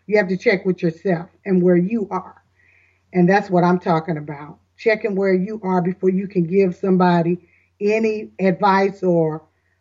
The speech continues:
or anything. So when you do that, when you check with yourself, when you check with your spirit, you can give somebody constructive, uh, truthful advice.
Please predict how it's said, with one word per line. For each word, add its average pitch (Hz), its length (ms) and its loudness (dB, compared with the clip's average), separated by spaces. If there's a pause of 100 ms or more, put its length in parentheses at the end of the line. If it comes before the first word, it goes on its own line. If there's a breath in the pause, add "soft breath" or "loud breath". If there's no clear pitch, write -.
(160)
or 165 480 0
anything. 190 400 0
So 190 180 -2
when 185 280 2
you 226 100 -4
do 285 220 -2
that, 180 400 0 (240)
when 175 160 -2
you 214 80 -8
check 247 280 0
with 240 160 -4
yourself, 226 520 -2
when 170 200 -2
you 202 60 -8
check 226 260 -4
with 202 140 -6
your 196 100 -2
spirit, 190 440 -2
you 208 60 -6
can 208 100 -4
give 175 160 2
somebody 170 480 -2 (320 soft breath)
constructive, 185 720 0 (280)
uh, 165 280 -4
truthful 180 680 -2 (380)
advice. 170 420 0